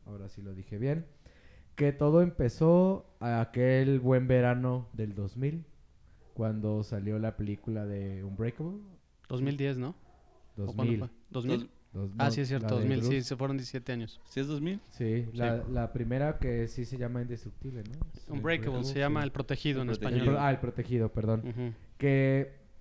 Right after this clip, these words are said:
Speaker 1: pues, yo la vi, pues, estábamos morros nosotros, y sí me acuerdo que sí la pasaban después hasta en T V Azteca, de esas de, de ley, cada pinche fin de
Speaker 3: Sí.
Speaker 1: semana.
Speaker 3: Sí, te digo, es de ese tipo de películas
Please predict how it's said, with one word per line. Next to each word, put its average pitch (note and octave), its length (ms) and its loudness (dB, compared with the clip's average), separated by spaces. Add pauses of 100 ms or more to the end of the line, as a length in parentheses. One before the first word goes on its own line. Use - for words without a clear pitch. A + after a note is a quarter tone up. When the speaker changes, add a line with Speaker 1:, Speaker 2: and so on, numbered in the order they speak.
(180)
Speaker 1:
pues, B2+ 320 -2
yo G3 380 6
la G3+ 180 2
vi, G3 160 2
pues, E3+ 180 -2
estábamos F3+ 380 -4
morros F3+ 380 -6
nosotros, D#3 520 -4
y C3+ 120 2
sí C#3 100 0
me D#3+ 80 2
acuerdo E3 340 4
que D3 100 -2
sí C#3+ 120 -4
la C#3+ 460 0
pasaban C3+ 460 -2
después B2 340 -4
hasta B2+ 180 -6
en A#2 80 -6
T A2+ 60 -6
V A#2+ 100 0
Azteca, A#2 540 -4
de A2 100 -4
esas A#2 180 -4
de, G2+ 380 -4
de G#2 140 -4
ley, A2+ 320 0
cada A#2 260 -4
pinche A#2+ 240 -8
fin A#2+ 140 -6
de A2 40 -6
Speaker 3:
Sí. G2 60 -8
Speaker 1:
semana. G2+ 320 -2
Speaker 3:
Sí, C3 260 -4
te C3+ 120 -4
digo, C3+ 260 0
es B2+ 120 -2
de C#3 80 -4
ese C3+ 140 -6
tipo B2+ 280 -6
de B2 60 -6
películas B2+ 640 -6